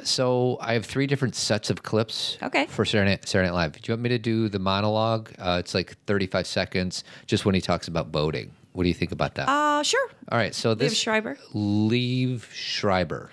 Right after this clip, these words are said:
Speaker 2: I think it's like a Liev.
Speaker 1: I don't know.
Speaker 2: Like you're saying
Speaker 1: And
Speaker 2: L I.
Speaker 1: I don't know. I never saw that show that he's talking about that everybody
Speaker 2: Ray
Speaker 1: knew.
Speaker 2: Donovan?
Speaker 1: Never watched it, but
Speaker 2: Okay.
Speaker 1: all I did watch was Spotlight, and you just loved this, his character, and you loved his depiction of that character. So anyways.
Speaker 2: He's my fave.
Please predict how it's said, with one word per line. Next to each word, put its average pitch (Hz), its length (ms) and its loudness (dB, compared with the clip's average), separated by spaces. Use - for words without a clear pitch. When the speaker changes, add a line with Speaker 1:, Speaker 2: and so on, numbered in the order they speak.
Speaker 2:
I - 40 -4
think 370 160 -2
it's 440 140 0
like 226 160 2
a 156 140 2
Liev. 151 680 -2
Speaker 1:
I 92 60 0
don't 82 160 0
know. 73 300 -8
Speaker 2:
Like 185 200 0
you're 180 60 2
saying 170 400 -2
Speaker 1:
And 170 160 2
Speaker 2:
L - 0 -
I. 160 140 0
Speaker 1:
I 139 40 2
don't 160 200 2
know. 120 200 4
I 127 60 2
never 131 340 2
saw 104 280 0
that 107 160 0
show 104 240 2
that 107 100 4
he's 107 100 2
talking 107 360 0
about 104 340 2
that 98 100 0
everybody 101 400 2
Speaker 2:
Ray 185 120 2
Speaker 1:
knew. 175 40 0
Speaker 2:
Donovan? 175 480 0
Speaker 1:
Never 117 240 2
watched 107 380 2
it, 78 240 -2
but 104 60 2
Speaker 2:
Okay. 87 80 2
Speaker 1:
all 104 120 2
I 107 60 2
did 98 220 -2
watch 90 280 0
was 87 120 -4
Spotlight, 80 720 -4
and 90 160 2
you 92 80 2
just 87 160 -2
loved 85 320 0
this, 82 220 -2
his 87 220 0
character, 87 400 0
and 87 80 0
you 87 80 0
loved 85 220 0
his 92 140 0
depiction - 520 -4
of 71 80 -4
that 76 180 -4
character. - 460 -6
So - 180 2
anyways. 82 220 -2
Speaker 2:
He's - 40 -2
my 151 140 0
fave. 143 540 0